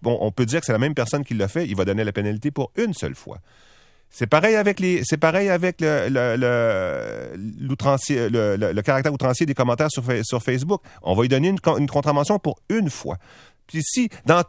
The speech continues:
tous les domaines, ceux qui gâchent la vie aux autres, par exemple sur la route, tu vas le pogner une fois sur mille. Tu le pogneras pas. Tu pourras pas, c'est très difficile d'attraper les gens puis de les pénaliser une fois pour toutes. Puis d'ailleurs, la société, en règle générale, ne veut pas ça.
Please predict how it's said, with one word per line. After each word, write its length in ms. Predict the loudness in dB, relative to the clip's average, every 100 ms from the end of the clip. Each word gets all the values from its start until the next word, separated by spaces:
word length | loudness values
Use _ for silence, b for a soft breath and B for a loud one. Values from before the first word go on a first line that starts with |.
| 0
tous 140 | 2
les 100 | 4
domaines, 380 | 4 4 4 2
ceux 160 | 2 -2
qui 160 | -2
gâchent 400 | 4 4 6 2
la 120 | 0 0
vie 160 | 2
aux 180 | 0 2
autres, 260 | 0 -2 -4
par 120 | 0 2
exemple 240 | 2 0
sur 140 | 0 2
la 120 | 2
route, 360 | 2 0 -4 _ _ _
tu 120 | -4
vas 100 | 0
le 60 | 0
pogner 400 | 2 0 0 -4 -2
une 160 | -2
fois 260 | -2 0 0
sur 220 | 0 -4
mille. 320 | -4 -4 -6 -10 b b
Tu 80 | -6
le 40 |
pogneras 320 | 0 2 2
pas. 240 | 2 0 -2 B B B
Tu 80 | -2
pourras 160 | 2
pas, 240 | 4 4 4
c'est 160 | 0 2
très 180 | 2
difficile 480 | 2 0 -2 0 2
d'attraper 400 | 2 2 0 2
les 160 | 2 2
gens 180 | 2 0
puis 120 | 0
de 100 | 2
les 140 | 2
pénaliser 360 | 0 0 0 0
une 60 | 0
fois 100 | 0
pour 100 | -2
toutes. 100 | 0
Puis 80 | 2
d'ailleurs, 280 | 2 4
la 100 | 2
société, 460 | 2 2 2 2 4
en 80 | 2
règle 120 | 2
générale, 300 | 2 2 2
ne 140 | 2
veut 260 | 2 2 0
pas 220 | 2 2
ça. 220 | 2 -4